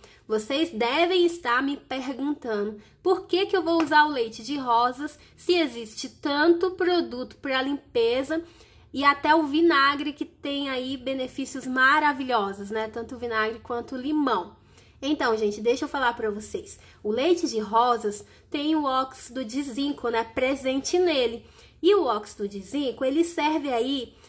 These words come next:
pra inibir o aparecimento dos fungos, porque ele tem ação antifúngica. Então, ele serve pra inibir o aparecimento dos fungos,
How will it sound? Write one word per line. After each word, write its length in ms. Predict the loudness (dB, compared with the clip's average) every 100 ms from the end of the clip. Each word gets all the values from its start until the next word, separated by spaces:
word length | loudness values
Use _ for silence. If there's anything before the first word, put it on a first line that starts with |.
| -14
pra 300 | -2 0 0 4
inibir 720 | 6 6 6 4 2 -4 -4
o 80 | -2
aparecimento 960 | -4 -4 -6 -6 -8 -8 -6 -6 -10
dos 320 | -12 -10 -10 -12 -14
fungos, 960 | -6 0 2 2 0 -4 -2 -2 -2 -16 -20 -20 -12 4
porque 260 | 4 6
ele 200 | 4 4
tem 240 | 4 0 0
ação 400 | 0 0 0 2
antifúngica. 1000 | 0 -4 -6 -6 -2 -2 -6 -8 -8 -8 -16 -20 -12
Então, 220 | -4 0
ele 180 | 0 -2
serve 340 | -4 -4 -4
pra 280 | -4 -2 -2
inibir 600 | 4 6 6 4 0 -2
o 40 | -2
aparecimento 880 | -2 -2 -6 -8 -6 -6 -6 -8
dos 280 | -10 -10 -12
fungos, 760 | -18 -6 -4 -2 -4 -8 -10